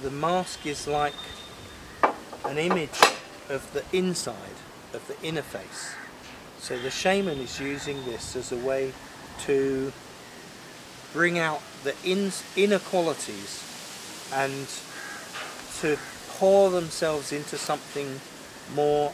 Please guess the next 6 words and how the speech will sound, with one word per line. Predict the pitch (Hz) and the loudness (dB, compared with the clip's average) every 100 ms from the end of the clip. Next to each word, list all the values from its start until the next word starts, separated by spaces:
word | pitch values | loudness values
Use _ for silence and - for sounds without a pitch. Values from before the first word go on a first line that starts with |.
| - | 0
archetypal, | 143 139 151 - 135 131 - - 117 - - - - 131 | 0 0 -4 -4 -4 -6 -6 -6 -6 -8 -14 -16 -10 -4
more | 135 | -2
spiritual, | - - - 143 131 - - 120 117 107 - 120 | -4 -4 2 4 4 -2 -6 -4 -4 -6 -12 -10
more, | 123 127 127 123 - - - - - | -6 -4 -2 -6 -10 -18 -18 -16 -8
um, | 113 110 107 107 107 | -6 -6 -8 -10 -10
transcendent. | - 151 139 - 147 147 117 98 - | -4 -2 0 0 0 -2 -8 -10 -14